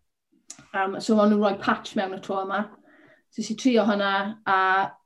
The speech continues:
pan o'n i'n neud y rehab, oedd e jyst ddim yr un peth. Yn dod nôl, so oedd hwnna fel un deg chwech mis. A es i nôl i gweld e, a wedodd e, "Os o ti'n ennill tri deg mil o bunnoedd y wythnos,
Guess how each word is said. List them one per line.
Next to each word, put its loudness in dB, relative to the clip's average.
pan 6
o'n 8
i'n 6
neud 0
y -2
rehab, 0
oedd -4
e -8
jyst -6
ddim -4
yr -4
un -6
peth. -4
Yn -6
dod 0
nôl, 4
so -4
oedd -2
hwnna 6
fel 2
un -2
deg -6
chwech -4
mis. -10
A 2
es -10
i 6
nôl 8
i -6
gweld 2
e, 4
a -2
wedodd -2
e, -6
"Os 8
o 4
ti'n 6
ennill 4
tri 6
deg 4
mil 2
o 0
bunnoedd -2
y -6
wythnos, -6